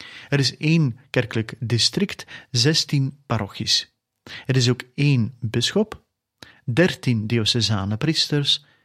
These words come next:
en drieëndertig religieuze priesters. Die worden bijgestaan en geholpen door drie permanente diakens. Andere religieuzen die niet gewijd zijn tot priester, dat zijn er acht,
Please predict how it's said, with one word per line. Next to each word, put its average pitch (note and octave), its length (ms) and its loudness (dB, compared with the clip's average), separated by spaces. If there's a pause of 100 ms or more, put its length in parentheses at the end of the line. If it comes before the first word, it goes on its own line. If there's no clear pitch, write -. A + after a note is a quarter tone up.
(120)
en A#2 280 2
drieëndertig B2 800 0
religieuze A2+ 840 -2
priesters. - 680 -6 (420)
Die A#2 260 -2
worden A2+ 500 -2
bijgestaan A2+ 520 0
en G#2+ 100 -2
geholpen C#3+ 480 -2 (260)
door B2 260 0
drie C#3+ 320 -2 (260)
permanente G#2 560 0
diakens. - 680 -6 (1200)
Andere D3+ 340 4
religieuzen A#2+ 720 0
die A2+ 440 -6
niet A2+ 320 0
gewijd A#2 400 0
zijn A2 200 0
tot A2 160 -12
priester, A2+ 480 -4 (220)
dat - 160 -2
zijn A2 200 0
er G2+ 160 -8
acht, - 460 -4